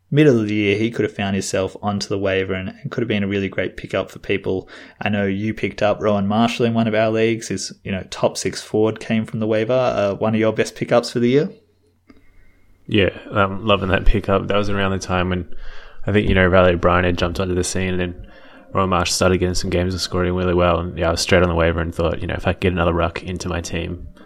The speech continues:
Speaker 2: particularly in the forward line, that's a win. So paid off. Uh, yeah, as you said, it's, it's crazy that he's a top six forward.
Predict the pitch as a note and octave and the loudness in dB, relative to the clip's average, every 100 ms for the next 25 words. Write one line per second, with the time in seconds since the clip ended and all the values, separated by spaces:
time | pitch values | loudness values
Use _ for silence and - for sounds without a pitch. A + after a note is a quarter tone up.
0 | - - - F#2+ - E2 E2+ E2+ E2+ E2+ | -20 -18 -6 -4 -4 -6 -6 -6 -2 -2
1 | F2 E2 E2 F2 F#2 - F#2 F2 F#2 F#2+ | -2 -2 -4 -8 -8 -4 -2 -2 -4 -4
2 | - F#2 F2+ - - - - - - - | -2 -2 -2 -8 -18 -20 -20 -20 -12 0
3 | G2 F#2 G2 - - F2+ F2+ - - G2 | 2 6 4 2 2 4 4 4 4 4
4 | F2 F2+ G2 F2+ F2 F2+ - - - F#2+ | 4 2 4 4 2 -6 -8 -10 -4 2
5 | F#2 F2+ F2+ F#2 F2+ - F2+ - F2 - | 4 6 4 2 2 0 -2 -2 -6 -2
6 | E2+ F2+ - | 2 2 2